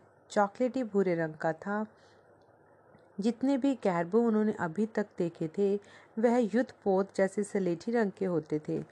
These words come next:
इस जंतु के सींग भी कुछ विचित्र थे। एल्क के सींग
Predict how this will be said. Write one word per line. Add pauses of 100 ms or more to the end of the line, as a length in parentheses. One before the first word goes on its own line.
(340)
इस
जंतु
के
सींग
भी (380)
कुछ
विचित्र (120)
थे। (460)
एल्क
के
सींग